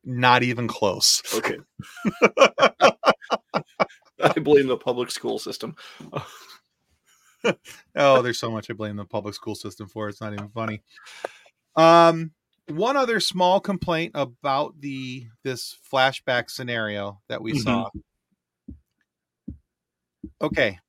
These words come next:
Speaker 1: because I am a Darth Maul fanboy, and I have, I have called this out from the very beginning. I love Darth Maul. He's one of the coolest villains that Star Wars has ever offered.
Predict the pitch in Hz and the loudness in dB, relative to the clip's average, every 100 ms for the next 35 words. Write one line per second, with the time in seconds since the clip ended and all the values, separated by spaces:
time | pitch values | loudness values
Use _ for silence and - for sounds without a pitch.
0 | _ - 143 - 147 156 - 127 147 160 | _ -10 -8 0 2 2 0 -2 0 -2
1 | 139 120 123 160 - 156 151 160 - 156 | -4 -2 0 0 -2 -2 -2 -2 -4 -4
2 | 139 110 95 - - _ _ _ - - | -4 -6 -10 -12 -20 _ _ _ -10 -8
3 | - - _ _ _ _ _ _ _ - | -8 -12 _ _ _ _ _ _ _ -8
4 | 107 107 113 98 _ - 131 123 120 - | -6 -4 -6 -8 _ -2 0 0 -2 -6
5 | - 147 175 214 196 170 170 165 139 120 | 0 2 2 -4 -2 -2 -2 -8 -10 -10
6 | 120 113 135 165 165 175 123 - 101 _ | -6 -6 -6 -10 -6 -6 -6 -10 -18 _
7 | - - _ - 113 113 123 135 127 143 | -18 -18 _ -10 -6 -4 -2 -2 -2 -2
8 | 143 143 139 139 120 113 113 _ - 190 | -2 -4 -4 -6 -8 -12 -12 _ -10 -4
9 | 175 165 - - _ _ _ _ _ _ | -4 -4 -8 -18 _ _ _ _ _ _
10 | _ _ - 131 127 170 160 135 113 123 | _ _ -16 -6 2 4 4 0 0 0
11 | 123 - - 147 143 143 127 117 120 123 | 0 -4 -2 2 2 0 -2 -4 -2 -2
12 | 127 123 110 104 110 101 | 0 0 -2 -2 -8 -16